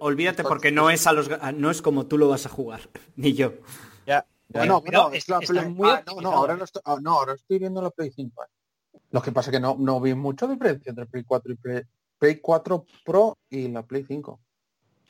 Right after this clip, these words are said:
Speaker 3: A mí la verdad es que solo me interesa la jugabilidad. Los
Speaker 2: <laughs>
Speaker 3: gráficos van a ser, los, no, no, los gráficos van a ser bonitos,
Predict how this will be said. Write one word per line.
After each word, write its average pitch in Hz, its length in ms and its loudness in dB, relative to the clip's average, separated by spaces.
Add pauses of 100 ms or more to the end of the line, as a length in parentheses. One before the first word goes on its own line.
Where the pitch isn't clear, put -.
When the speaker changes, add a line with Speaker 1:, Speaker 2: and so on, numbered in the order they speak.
(1300)
Speaker 3:
A 110 40 -8
mí 123 100 0
la 170 80 2
verdad 151 160 2
es - 80 -10
que - 60 -10
solo 127 160 -2
me 139 60 -2
interesa 123 320 -8
la 110 60 -6
jugabilidad. 92 600 -6 (480)
Los 107 140 0
Speaker 2:
<laughs> - 0 -
Speaker 3:
gráficos 156 320 6
van 151 100 2
a 151 100 8
ser, - 200 0 (320)
los, 131 120 -8
no, 170 140 0
no, 240 120 6
los 135 120 2
gráficos 185 300 -6
van 190 100 0
a 185 60 0
ser 170 160 -10
bonitos, 131 440 -6